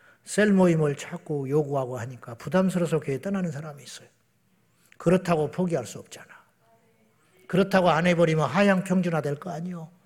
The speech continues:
할 수 없이 우리가 수준을 높이, 높이 잡아보고 가는 거예요. 모일 수 없지만 모여야 한다고 외치는 거예요.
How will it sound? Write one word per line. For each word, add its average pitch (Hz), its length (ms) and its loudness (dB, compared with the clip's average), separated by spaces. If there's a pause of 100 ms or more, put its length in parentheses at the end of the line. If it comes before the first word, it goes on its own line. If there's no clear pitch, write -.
(760)
할 233 200 0
수 277 240 0
없이 285 580 -4 (360)
우리가 220 300 4
수준을 233 440 -2
높이, 214 440 -2
높이 202 340 0
잡아보고 220 440 2
가는 147 260 -6
거예요. 165 500 -12
모일 240 300 6
수 226 240 2
없지만 247 480 0
모여야 233 460 8
한다고 247 380 2
외치는 220 500 -2
거예요. 254 420 4